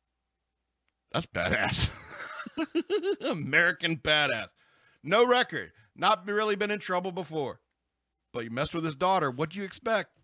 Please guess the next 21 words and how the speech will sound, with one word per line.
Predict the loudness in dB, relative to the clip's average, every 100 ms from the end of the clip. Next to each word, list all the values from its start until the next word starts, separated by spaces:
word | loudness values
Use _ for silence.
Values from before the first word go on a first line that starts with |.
| _ _ _ _ _ _ _ _ _
What | -6 -2 2
do |
you | 2
expect? | 0 -4 -4 -6 -8 _ _ _ _ _ _ _ _ _ _ _ _ _ _ _ _ _ _ _ _ _ _ _ _ _ -20 -20 -20 _ _ _ _ _ _ _ _ _ -20 -20 _ _ _ _ -20 -20 _ -14
It's | -6
a | -2
shame. | 4 6 6 2
It's | -6 -6
a |
shame | -2 2 4 4
that | 4 2 0 _ _ _ _ _ _ _ _ _ -20 -20 _ _ _ _ _ _ _ _ _ 0
not | 4 4
more | 6 6
of | 6
these | 2 -2
people | -2 -2 -2
who |
are | -2
sold | 0 0 0
into | 0 -2
slavery | -2 2 2 2 -4